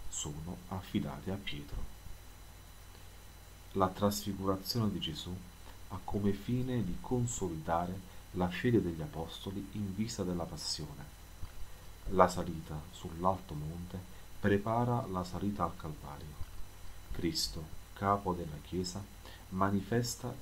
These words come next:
ciò che il suo corpo contiene e irradia nei sacramenti, la speranza della gloria. Gesù è salito a Gerusalemme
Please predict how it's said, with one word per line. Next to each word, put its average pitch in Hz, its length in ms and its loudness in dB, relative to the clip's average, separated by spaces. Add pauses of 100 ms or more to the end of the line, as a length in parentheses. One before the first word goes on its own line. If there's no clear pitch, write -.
ciò 127 300 6
che 101 120 0
il 95 80 2
suo - 220 -4
corpo 98 420 -2
contiene 90 680 0 (380)
e 92 140 6
irradia 98 580 6
nei 87 160 0
sacramenti, 80 760 -6 (560)
la 175 180 8
speranza - 720 -2 (120)
della 90 300 2
gloria. - 460 -6 (1900)
Gesù 92 440 0 (200)
è 98 100 6
salito 95 480 4
a 90 80 4
Gerusalemme 80 800 -2